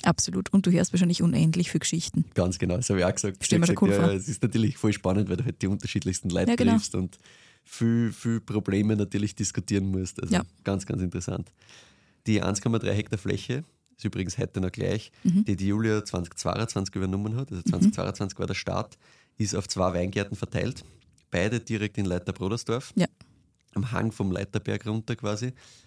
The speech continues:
Speaker 2: Wir kennen ja die Diversität vom Leitergebirge mit Kalk und Schiefer. So ähnlich ist es eben in Leiter Brodersdorf auch.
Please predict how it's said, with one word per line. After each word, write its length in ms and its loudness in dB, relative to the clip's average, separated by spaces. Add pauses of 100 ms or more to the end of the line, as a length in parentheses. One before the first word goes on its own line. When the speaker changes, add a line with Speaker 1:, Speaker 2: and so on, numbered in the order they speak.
(180)
Speaker 2:
Wir 100 0
kennen 300 2
ja 80 2
die 100 -2
Diversität 500 -2
vom 380 -4
Leitergebirge 840 -2
mit 200 -4
Kalk 300 -4
und 100 -2
Schiefer. 320 -4
So 120 -8
ähnlich 320 -2
ist 140 -8
es 100 -8
eben 180 -2
in 60 -2
Leiter 260 -4
Brodersdorf 560 -6
auch. 240 -4